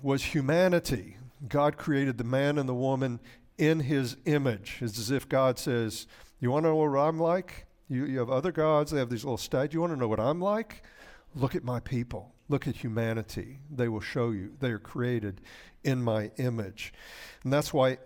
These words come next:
why humans have so much dignity. That's why there is, is so, we have this, this great capacity for good.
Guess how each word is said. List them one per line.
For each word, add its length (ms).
why 280
humans 460
have 180
so 240
much 400
dignity. 680
That's 260
why 240
there 280
is, 180
is 140
so, 340
we 200
have 120
this, 280
this 180
great 340
capacity 920
for 180
good. 400